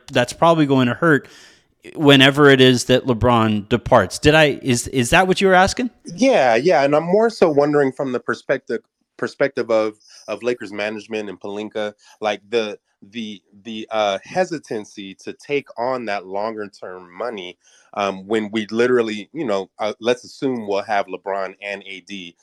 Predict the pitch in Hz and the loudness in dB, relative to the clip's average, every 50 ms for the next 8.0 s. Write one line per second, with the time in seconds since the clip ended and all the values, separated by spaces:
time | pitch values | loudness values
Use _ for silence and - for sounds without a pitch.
0 | _ _ _ _ _ - 127 139 135 117 101 98 90 92 - 104 101 95 90 82 | _ _ _ _ _ 0 0 0 0 0 -4 -10 -14 -12 -10 -10 -10 -10 -12 -14
1 | - - 120 113 92 - _ - - _ _ _ _ _ _ _ _ - 107 104 | -10 -8 -6 -6 -6 -8 _ -20 -20 _ _ _ _ _ _ _ _ -14 -10 -8
2 | 95 95 95 92 95 92 107 123 127 110 101 95 95 98 107 110 - - - - | -8 -8 -10 -10 -14 -16 -12 -10 -10 -8 -8 -8 -8 -8 -8 -10 -10 -14 -20 -20
3 | _ - 143 139 127 - - 117 113 107 101 - _ _ _ _ _ _ _ _ | _ -6 -4 -4 -4 -4 -4 -6 -6 -6 -8 -12 _ _ _ _ _ _ _ _
4 | - - 107 98 92 101 104 135 131 113 98 90 90 90 - - - - - 151 | -14 -10 -8 -8 -8 -8 -8 -8 -8 -6 -6 -6 -6 -8 -8 -10 -12 -8 -4 -4
5 | 135 117 110 127 131 123 101 - 95 95 98 107 113 110 101 92 92 98 98 101 | -4 -4 -4 -8 -10 -10 -10 -10 -10 -8 -4 -4 -4 -4 -4 -8 -10 -12 -10 -8
6 | 107 113 110 104 101 - - - 120 - - 101 90 - - - - - 175 196 | -8 -8 -8 -8 -12 -12 -12 -12 -12 -10 -10 -12 -12 -14 -16 -20 -8 -2 0 0
7 | 185 110 101 - _ _ _ _ _ _ _ - 120 113 107 98 95 92 90 95 | 0 0 -2 -6 _ _ _ _ _ _ _ -4 0 2 2 2 0 -2 -6 -10